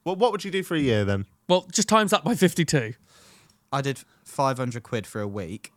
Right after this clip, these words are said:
Speaker 2: Okay.
Speaker 3: So what's that a year?
Speaker 2: Two hundred fifty.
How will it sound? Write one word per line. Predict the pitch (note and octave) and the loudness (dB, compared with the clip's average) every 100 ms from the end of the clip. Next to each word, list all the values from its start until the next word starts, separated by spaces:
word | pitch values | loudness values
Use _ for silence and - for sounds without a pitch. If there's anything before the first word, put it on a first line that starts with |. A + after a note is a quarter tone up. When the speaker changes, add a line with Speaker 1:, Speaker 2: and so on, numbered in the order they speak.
| _ _ _ - | _ _ _ -2
Speaker 2:
Okay. | E3 E3+ A2+ A2+ E3 _ - | -2 0 -2 -4 -6 _ -16
Speaker 3:
So | - | -10
what's | A2 G2+ - | -8 -10 -10
that | G#2+ - | -10 -10
a | |
year? | G2 G2+ F#2 - _ _ _ _ _ _ _ _ _ - | -10 -8 -10 -14 _ _ _ _ _ _ _ _ _ -4
Speaker 2:
Two | D3 | 0
hundred | C3 C3 | 0 0
fifty. | B2 C3 B2+ | -4 -4 -6